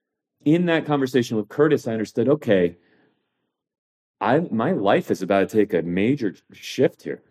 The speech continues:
I am about to start focusing a ton of my energy into just giving as much as I can to agents across the country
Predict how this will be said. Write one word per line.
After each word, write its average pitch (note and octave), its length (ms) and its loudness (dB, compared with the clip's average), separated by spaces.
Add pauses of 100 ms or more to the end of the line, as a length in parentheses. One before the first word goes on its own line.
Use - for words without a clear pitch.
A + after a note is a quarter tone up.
(140)
I G#2+ 140 -2
am D3+ 160 2
about G2+ 420 0
to G2+ 80 -8
start - 380 2
focusing G2+ 520 0
a F2 100 -10 (300)
ton D#3+ 240 0
of A2 140 0
my F#2+ 160 2
energy F2 400 0
into E2 240 -6
just E2 300 -8 (120)
giving A2 460 2
as D#2+ 160 -8
much G2+ 320 -2
as F#2 100 -10
I E2 120 -2
can G2+ 320 -2
to E2+ 100 -2
agents F#2 360 0
across G2 340 -2
the F2+ 100 -2
country A2 440 -4